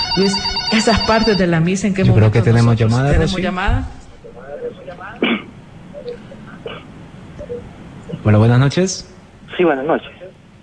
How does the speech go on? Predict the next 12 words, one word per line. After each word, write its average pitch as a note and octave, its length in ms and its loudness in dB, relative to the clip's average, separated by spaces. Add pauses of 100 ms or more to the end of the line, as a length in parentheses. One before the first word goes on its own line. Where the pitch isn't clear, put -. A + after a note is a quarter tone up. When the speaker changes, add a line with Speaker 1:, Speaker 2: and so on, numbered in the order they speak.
(280)
Speaker 3:
Sí, D3 80 0
buenas B2 220 2
noches. A#2 280 -4 (1300)
Speaker 1:
Buenas D3+ 240 -4
noches. D3+ 340 -6
Speaker 2:
Adelante, C#3 420 4
Speaker 3:
Eh, - 60 2
Speaker 2:
¿cómo D#3 160 4
te D3+ 60 2
Speaker 3:
querido D#3+ 200 2
Speaker 2:
llamas? D3 220 2
Speaker 3:
hermano, D#3 200 -10